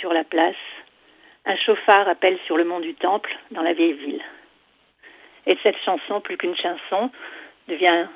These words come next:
une prière, un hymne. Vous pouvez retrouver la chanson sur le blog Kef Israël et aussi écouter douze interprétations différentes de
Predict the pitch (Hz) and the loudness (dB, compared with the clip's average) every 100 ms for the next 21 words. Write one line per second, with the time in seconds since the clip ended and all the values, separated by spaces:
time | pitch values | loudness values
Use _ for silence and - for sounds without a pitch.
0 | - 302 - 156 160 202 - - 180 156 | -10 -6 -4 4 6 6 2 -4 -2 0
1 | 156 226 294 - - _ _ _ _ _ | -2 2 0 0 -12 _ _ _ _ _
2 | _ _ _ _ _ - - - - - | _ _ _ _ _ -20 -16 -14 -12 2
3 | 208 - 196 180 180 170 175 160 170 175 | 2 4 8 10 8 4 -2 2 4 4
4 | - 180 180 170 - 160 - - - - | 2 2 2 0 -6 -8 -8 -14 -20 -20
5 | - - 185 156 156 151 160 - - - | -18 -6 -2 0 -2 -2 -4 -6 -10 -2
6 | 160 202 247 - 175 180 - 214 226 - | 6 6 6 4 4 4 -4 -12 -12 -14
7 | - - - - - 202 202 - 240 240 | -20 -8 -8 -8 0 2 2 -2 2 2
8 | 226 202 185 190 185 - 196 180 196 - | 2 0 0 0 -6 -6 -8 -8 -12 0
9 | 190 175 175 196 | 0 0 -4 -12